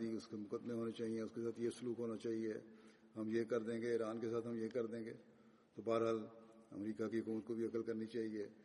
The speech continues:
باقی حکومتوں کو بھی عقل کرنی چاہیے، اور ان حالات میں بجائے اس کے کہ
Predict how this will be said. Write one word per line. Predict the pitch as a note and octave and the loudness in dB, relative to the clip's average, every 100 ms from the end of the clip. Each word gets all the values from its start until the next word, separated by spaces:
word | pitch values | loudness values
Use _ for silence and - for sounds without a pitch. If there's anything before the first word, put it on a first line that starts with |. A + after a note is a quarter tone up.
| - - A2+ | -20 -12 -4
باقی | A2 A#2 | -2 0
حکومتوں | G#2+ A2+ A2 A#2 | 0 0 0 0
کو | |
بھی | A#2+ | 0
عقل | A2 A2+ | 0 -2
کرنی | A#2 A2 A2 | -2 -2 -2
چاہیے، | A2+ A2 G#2+ A2 - - - - - - | -2 -2 -4 -6 -12 -20 -20 -20 -8 0
اور | B2 A#2 G#2+ A2 - B2 | 4 4 4 -4 -8 -2
ان | B2+ | 0
حالات | B2 A2+ A2 A#2+ C3 | 2 4 4 2 0
میں | A2+ - - - - - - - - - _ - _ - _ _ - | 0 -4 -10 -18 -20 -20 -20 -20 -20 -20 _ -20 _ -20 _ _ -2
بجائے | A2+ A2+ A2+ A2 | 0 4 6 4
اس | - | 4
کے | B2+ G#2+ - - - - - - - - - _ | 2 2 0 -10 -18 -20 -20 -20 -20 -20 -20 _
کہ | - | -4